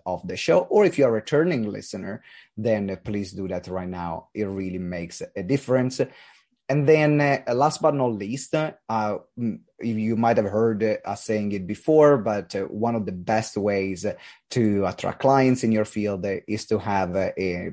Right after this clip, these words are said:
presentation that you can run in a form of webinar or online class. But understanding how to create that presentation, how to fill your webinar can be overwhelming. If you have done webinars before,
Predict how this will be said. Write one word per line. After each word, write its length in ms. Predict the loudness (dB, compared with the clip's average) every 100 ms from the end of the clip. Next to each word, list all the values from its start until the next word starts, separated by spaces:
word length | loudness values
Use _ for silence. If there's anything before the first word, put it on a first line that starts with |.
| -2
presentation 800 | 0 2 4 4 2 0 -2 -2
that 160 | -4
you 60 | -4
can 160 | -4
run 260 | 0 0 0
in 80 | -4
a 60 |
form 320 | -2 0 0 0
of 100 | 4
webinar 640 | 6 6 6 6 6 4 -4 -8
or 180 | -2 0
online 340 | 2 0 -2
class. 540 | -4 2 2 2 0 -2 -4 -10 _ _
But 300 | 0 0 -2
understanding 560 | 2 2 4 4 4 4
how 160 | 2 2
to 100 | -2
create 420 | -4 4 6 6
that 140 | 4
presentation, 640 | 2 -2 -2 0 -2 -2 -6
how 100 | -6
to 80 |
fill 300 | -4 4 4
your 140 | 4 2
webinar 580 | 2 0 -2 -2 -4 -6
can 180 | -6
be 140 | -4 -4
overwhelming. 840 | -6 -2 2 4 2 0 -2 -4 -6 -14
If 140 | -8
you 80 | -6
have 80 | 0
done 180 | 2
webinars 400 | 4 4 2 0
before, 520 | -4 -2 2 4 4